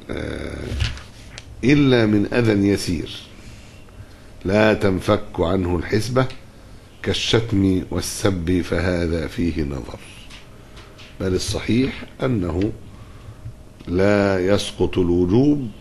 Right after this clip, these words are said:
بمثل ذلك. يعني،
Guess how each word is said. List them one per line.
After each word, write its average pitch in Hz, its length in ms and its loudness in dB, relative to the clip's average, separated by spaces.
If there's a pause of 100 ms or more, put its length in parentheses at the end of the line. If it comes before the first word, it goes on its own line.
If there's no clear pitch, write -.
(120)
بمثل 95 480 0
ذلك. - 440 -8 (1600)
يعني، 90 520 0